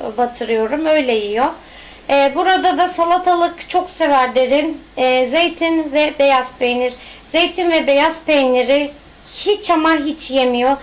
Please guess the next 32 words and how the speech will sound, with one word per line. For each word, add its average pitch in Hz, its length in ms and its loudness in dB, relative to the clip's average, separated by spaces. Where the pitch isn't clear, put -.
Ama 330 260 2
ben 320 180 2
yine 302 280 2
de 302 80 0
pes 285 280 -4
etmiyorum 262 460 0
sofrasına 247 680 -2
koymaktan. 247 640 0
Çünkü 320 340 -2
arada 302 440 2
bazen 294 420 2
"Bu 311 160 -2
ne?" 285 240 2
deyip 277 220 -2
unutup 294 520 -2
tadına 277 420 2
bakıyor. 247 460 -2
Ee, 262 60 0
en 320 240 4
azından 302 460 2
tatmış 294 480 -2
oluyor. 262 360 2
Yoksa 294 340 0
hiç 320 280 -4
ellemeyecek. 254 680 0
Bunu 269 160 2
yedikten 262 500 0
sonra 247 360 -2
da 233 80 2
göstereceğim 233 760 -2
size 214 380 -8
zaten. 214 420 -2